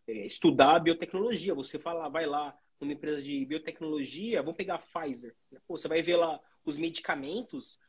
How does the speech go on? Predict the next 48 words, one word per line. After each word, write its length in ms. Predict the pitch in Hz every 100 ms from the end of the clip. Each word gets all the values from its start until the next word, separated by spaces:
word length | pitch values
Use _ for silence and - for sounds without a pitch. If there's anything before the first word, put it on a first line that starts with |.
| _
os 160 | 160 156
estudos 400 | 175 - 220 214
que 80 | 196
eles 160 | 190
têm 120 | - 170
de 80 |
novos 280 | 165 185 208
medicamentos, 840 | 185 - - 135 156 220 - 123 -
né? 360 | 139 131 143 _ - -
Isso 140 | -
daí, 380 | 170 175 233 302
o 80 | 196
mercado, 340 | 185 175 180
ele, 240 | 208 233 -
ele 140 | 165
se 140 | 165 196
posiciona 560 | 196 190 180 220 285
nisso, 340 | 302 190 - 147
né? 140 | 143
Então, 180 | 143 180
você 140 | 175
vai 80 | 190
ter 100 | 190
analista 640 | 226 240 170 240 - - 139 _ _ _ -
especializado 760 | 151 - 196 190 214 165 202 311
em 60 |
biotecnologia. 840 | 285 226 202 - 175 160 123 131
O 20 | 120
cara, 220 | 160 180
ele 120 | 220
sabe 360 | - 202 240 269
o 40 |
que, 200 | - 190
o 100 | 160
que 140 | 156 -
tá 160 | 196
lá, 340 | 160 139 202 - _ - -
ele 140 | 160
sabe 260 | - 208 226
quais 240 | 220 208
são 340 | 214 214 196
as 140 | 147 156
perspectivas 640 | - 190 196 - - 190
futuras 460 | - 202 - 240 240
da 80 | 185
empresa. 360 | - 156 143
Aqui, 200 | 156 -
ó, 100 | 131